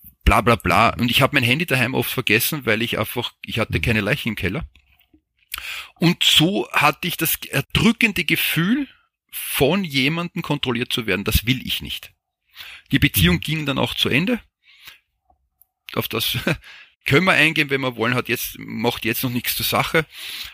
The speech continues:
Speaker 1: Jedenfalls ging es dann weiter und ich war dann längere Zeit solo,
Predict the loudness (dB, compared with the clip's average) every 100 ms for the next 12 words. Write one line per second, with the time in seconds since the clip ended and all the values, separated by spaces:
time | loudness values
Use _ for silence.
0 | _ _ _ _ _ -2 2 2 2 4
1 | 2 2 0 2 2 2 2 0 0 -8
2 | _ _ _ _ _ -4 2 4 4 2
3 | 0 -4 -6 -8 -8 -10 _ _ _ _
4 | _ -4 2 2 2 0 0 0 0 0
5 | -2 0 0